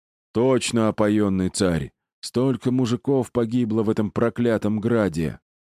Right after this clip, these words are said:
Ведьма она, ее сжечь нужно. И пепел по ветру развеять. Народ разошелся не на шутку. Всех нынешняя жизнь задела за живое,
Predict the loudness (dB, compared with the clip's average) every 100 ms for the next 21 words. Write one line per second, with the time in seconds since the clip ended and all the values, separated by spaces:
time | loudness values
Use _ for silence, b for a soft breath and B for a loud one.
0 | _ -8 -2 0 0 0 0 2 0 0
1 | -2 -4 -6 -2 0 0 -2 -2 0 0
2 | -2 -2 0 0 -2 -2 -2 -4 _ _
3 | -4 -2 0 0 0 0 0 -2 -2 0
4 | 2 0 0 0 2 2 0 0 0 0
5 | 0 -4 -8 -16 _ _ _ _ _ _
6 | _ _ _ _ -2 0 0 0 0 0
7 | -2 0 -2 0 -2 0 -2 -2 -4 -2
8 | -4 -4 _ _ _ _ -8 -2 -2 0
9 | 0 2 0 0 0 0 0 0 -2 -2
10 | 0 0 0 0 -2 -2 -2 0 0 0
11 | -4